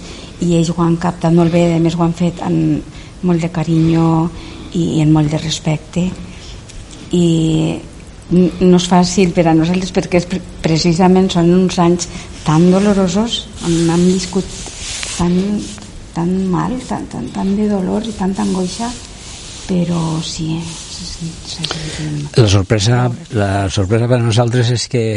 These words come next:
Speaker 2: el director va considerar que la pel·lícula la faria en homenatge a nosaltres. I,
Speaker 1: I no ho
Speaker 2: i,
Speaker 1: sabíem.
Speaker 2: i no ho sabíem, se quedaren sorpresos perquè pensaven que anava a parlar de Guillem, perquè Guillem, Guillem té
Speaker 1: Entorn.
Speaker 2: suficient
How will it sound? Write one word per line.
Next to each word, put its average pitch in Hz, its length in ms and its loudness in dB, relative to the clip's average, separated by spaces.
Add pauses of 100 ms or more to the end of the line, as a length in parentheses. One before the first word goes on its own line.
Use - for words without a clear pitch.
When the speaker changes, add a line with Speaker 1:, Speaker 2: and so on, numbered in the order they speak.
(380)
Speaker 2:
el 90 180 -4
director 95 540 -2 (460)
va 104 240 0
considerar 107 580 0
que 123 140 -2
la 98 160 -2
pel·lícula 101 560 -2
la 104 80 0
faria 98 320 -2
en 98 80 0
homenatge 90 340 -4
a 98 60 0
nosaltres. 87 580 -8 (360)
I, 117 100 0
Speaker 1:
I - 60 0
no - 60 -2
ho 123 80 2
Speaker 2:
i, - 40 -4
Speaker 1:
sabíem. 170 360 -6
Speaker 2:
i 113 40 2
no 113 120 2
ho 95 40 -2
sabíem, 110 340 0
se - 140 -4
quedaren 98 240 -4
sorpresos 107 560 -4
perquè 95 240 -4
pensaven 98 420 -4
que 113 60 -2
anava 104 280 -2
a 85 40 -6
parlar 85 260 -4
de 90 100 -4
Guillem, 156 340 0 (460)
perquè 107 240 -2
Guillem, 104 280 -2
Guillem 110 440 -2
té 127 180 -2
Speaker 1:
Entorn. 254 420 -12
Speaker 2:
suficient 110 640 -2